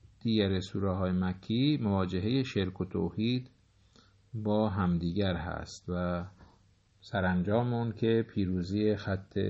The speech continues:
توحید بر خط شرک و طاغوت هست. اعوذ بالله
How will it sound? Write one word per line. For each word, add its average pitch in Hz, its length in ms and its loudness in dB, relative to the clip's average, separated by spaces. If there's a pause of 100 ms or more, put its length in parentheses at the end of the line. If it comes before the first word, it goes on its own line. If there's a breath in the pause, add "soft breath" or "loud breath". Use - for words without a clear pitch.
توحید 107 580 -4
بر 92 240 2
خط 98 580 -2
شرک 95 440 -4
و 90 180 0
طاغوت 80 500 -4
هست. - 440 -14 (2250 soft breath)
اعوذ 151 320 8
بالله 127 540 10